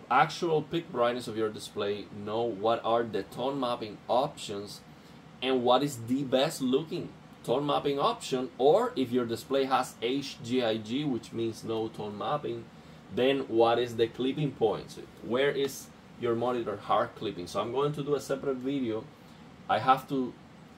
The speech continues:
find the game or test patterns that are going to be very clear,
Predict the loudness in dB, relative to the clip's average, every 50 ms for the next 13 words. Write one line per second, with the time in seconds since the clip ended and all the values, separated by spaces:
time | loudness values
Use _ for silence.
0 | -20 -20 -20 -20 -20 -20 -20 -20 2 6 6 6 8 6 4 2 2 0 -2 0
1 | 0 0 2 2 2 2 0 0 -2 -4 -4 -4 -2 -4 -4 -6 -10 -16 -20 -12
2 | -4 -2 0 0 0 -2 -8 -2 2 4 4 4 4 2 -2 -2 -2 -2 0 0
3 | 0 -2 -2 -2 -4 -4 -4 -4 -6 -8 -10 -10 -10 -10 -10 -10 -10 -10 -12 -14
4 | -16 -18 -20 -20 -16 -14 -4 2 6 6 6 6 4 0 0 0 2 2 2 2
5 | 0 -2 -6